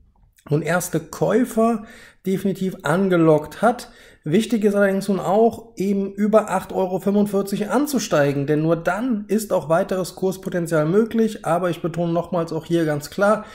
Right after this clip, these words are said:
die vorgestellte Trading-Idee ist auf mittelfristiger Ebene ausgelegt. Doch auch hier werde ich selbstverständlich probieren, schnellstmöglich den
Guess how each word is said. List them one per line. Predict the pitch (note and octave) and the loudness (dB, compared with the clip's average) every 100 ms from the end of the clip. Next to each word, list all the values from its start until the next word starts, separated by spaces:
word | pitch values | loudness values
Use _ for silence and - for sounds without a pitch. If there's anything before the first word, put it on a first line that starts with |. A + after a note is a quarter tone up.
| - - - | -20 -20 -6
die | G3 | -2
vorgestellte | G3+ G3 G3 F#3+ - F3+ F3+ F3 | 0 0 0 -2 -2 0 0 -2
Trading-Idee | - D#3+ E3 E3+ D#3+ D#3 D#3 D#3 | 2 2 2 0 -2 0 2 0
ist | D#3+ E3 - - | 0 -4 -6 -6
auf | D#3 D3 | -6 -2
mittelfristiger | D#3+ E3 D#3+ E3+ D#3+ D#3+ D3 - | -2 0 0 -2 -4 -2 -2 0
Ebene | D3+ D3 D3 C#3+ - | -2 0 -2 -4 -2
ausgelegt. | D#3 B3 B3+ A#3 G#3+ G#3+ G#3+ G#3 - - _ | 2 2 2 0 2 2 0 -6 -20 -20 _
Doch | D3+ D3+ | -6 -4
auch | D#3 - | -6 -6
hier | F3 F#3+ E3 | -4 0 0
werde | D3+ E3 D#3+ | 2 0 0
ich | C#3+ | -2
selbstverständlich | D#3+ D#3+ E3 D3 D3+ D#3 D#3 D3 D3 | -4 -2 -4 -2 -2 -2 0 -2 -2
probieren, | - C#3+ F3 B3 A#3 A3+ G#3+ - - | -2 -2 2 2 4 2 0 -6 -20
schnellstmöglich | - D#3+ F3 F3 F3+ F3+ E3+ D#3+ | -8 -4 -2 0 -2 0 -2 0
den | D3+ D3 D3 - | -2 0 -2 -10